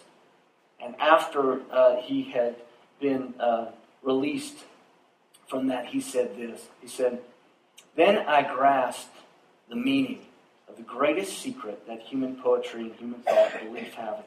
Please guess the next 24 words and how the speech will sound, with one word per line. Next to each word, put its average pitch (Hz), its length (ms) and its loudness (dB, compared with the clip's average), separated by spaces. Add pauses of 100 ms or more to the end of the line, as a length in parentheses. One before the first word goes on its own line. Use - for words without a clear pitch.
(120)
to 107 80 -14
impart. 95 460 -10 (520)
The 127 60 -14
salvation - 720 4
of 156 140 -12
man 117 400 -8 (520)
is 123 220 -16
through 127 220 -8
love - 480 8 (500)
and 117 180 -10
in 135 220 -2
love. - 400 -8 (680)
I 151 160 4
understood 156 500 2
how 117 180 0
a 117 80 -4
man 135 480 -2 (420)
who 131 120 -4
has 123 280 2
nothing 139 480 0
left 131 340 6
in 117 140 -8
this 120 220 -8
world 113 320 -8